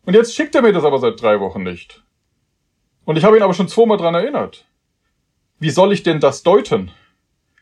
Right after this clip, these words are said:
Mittlerweile ist meine Grenze überschritten. Meine persönliche Grenze ist überschritten.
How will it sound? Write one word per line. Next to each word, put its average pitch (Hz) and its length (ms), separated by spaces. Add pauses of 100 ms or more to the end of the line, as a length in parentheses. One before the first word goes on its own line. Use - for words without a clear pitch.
(960)
Mittlerweile 135 680
ist - 280
meine 139 560
Grenze 170 500
überschritten. 170 840 (500)
Meine 131 240
persönliche 151 680
Grenze 156 340
ist 165 160
überschritten. 143 720